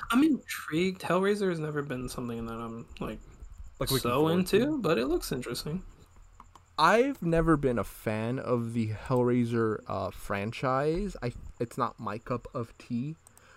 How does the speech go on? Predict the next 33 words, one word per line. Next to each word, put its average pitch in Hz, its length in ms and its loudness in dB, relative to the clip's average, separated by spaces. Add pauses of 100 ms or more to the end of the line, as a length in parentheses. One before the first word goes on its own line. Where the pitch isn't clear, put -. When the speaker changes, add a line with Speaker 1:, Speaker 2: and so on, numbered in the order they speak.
(400)
Speaker 2:
I 147 40 4
recently 190 520 4
started 143 460 6
reading 135 340 2
the, 101 320 2
the - 80 -8
book 101 220 0
that 113 100 0
it's 110 140 -4
based - 300 -4
off 101 180 -4
of, 117 220 0 (180)
and 120 100 -4
by 95 200 2 (180)
started 98 300 -2
recently 92 500 -8
reading, 98 240 -4
I - 20 -10
mean 92 200 -8
I've 92 100 -8
read 92 140 -4
the - 80 -14
first - 320 -2
six - 200 -10
pages 147 440 4
and 107 180 0
put 123 140 2
the 92 80 -8
book 104 240 0
down 98 180 -2
immediately 139 640 2
'cause 104 160 -12
that's, - 400 -12